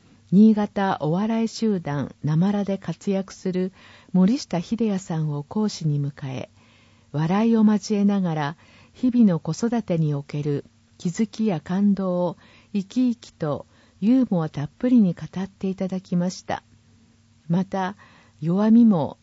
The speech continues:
視点を変えれば強みになると、ポジティブな視点で関わることの大切さを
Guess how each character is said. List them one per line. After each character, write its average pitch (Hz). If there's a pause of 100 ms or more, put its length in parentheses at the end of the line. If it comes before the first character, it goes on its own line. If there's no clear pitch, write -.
視 -
点 254
を 254
変 254
え 262
れ 262
ば 185
強 180
み 240
に 226
な 165
る 156
と、 135 (520)
ポ 220
ジ -
テ 220
ィ -
ブ 170
な 151
視 -
点 180
で 180
関 180
わ 233
る 208
こ 160
と 170
の 147
大 175
切 202
さ 180
を 175